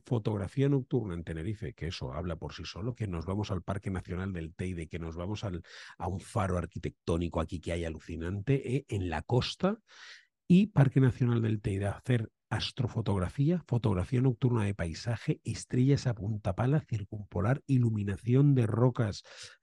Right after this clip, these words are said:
eh, de hitos singulares en el Parque Nacional del Teide y luego con mi colega Mario Cea,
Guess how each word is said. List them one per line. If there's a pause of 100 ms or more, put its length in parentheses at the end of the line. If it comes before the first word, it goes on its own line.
(220)
eh,
de
hitos
singulares
en
el
Parque
Nacional
del
Teide
y
luego
con
mi
colega
Mario
Cea,